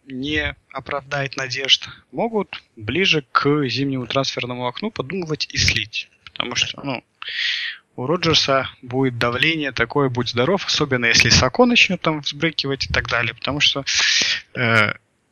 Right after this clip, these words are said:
конкурентов на позицию Лаланы по факту сейчас, как мы уже по итогам, наверное, трансферного окна можем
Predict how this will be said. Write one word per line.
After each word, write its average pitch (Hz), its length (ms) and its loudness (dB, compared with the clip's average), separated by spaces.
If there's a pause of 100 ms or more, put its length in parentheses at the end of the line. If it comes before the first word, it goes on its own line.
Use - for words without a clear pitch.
(160)
конкурентов - 680 0
на 143 80 0
позицию 143 600 -2
Лаланы 160 400 2
по - 140 -6
факту - 420 0
сейчас, - 360 6
как - 220 -4
мы 120 100 -2
уже 120 300 6 (140)
по 117 160 0
итогам, 117 400 0 (160)
наверное, 110 400 0 (560)
трансферного 117 580 0
окна 117 260 0
можем 110 440 -2